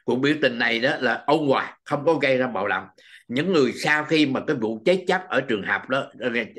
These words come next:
gây, gây cho ba trẻ em chết và ba người lớn chết, tức là có tất cả sáu người, thì họ chống lại cái luật súng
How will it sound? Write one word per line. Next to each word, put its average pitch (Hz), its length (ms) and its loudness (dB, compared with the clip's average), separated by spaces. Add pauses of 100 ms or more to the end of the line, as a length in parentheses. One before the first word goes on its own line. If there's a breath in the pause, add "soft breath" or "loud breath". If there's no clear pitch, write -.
(300)
gây, 135 200 2
gây 131 300 0
cho 139 80 2
ba 120 260 0
trẻ 120 80 0
em 127 300 -2
chết 160 240 -2 (320 soft breath)
và 104 280 0
ba 120 240 0
người 104 180 -4
lớn 139 260 0
chết, 160 220 0
tức 151 120 -2
là 104 100 -2
có 127 260 -4
tất 135 160 -8
cả 98 180 -4
sáu 120 260 -4
người, 113 180 -4 (520 loud breath)
thì 107 100 -2
họ 104 140 -2 (120)
chống 185 240 0
lại 98 140 0 (100)
cái 135 120 0
luật 104 260 -4 (140)
súng 180 420 -6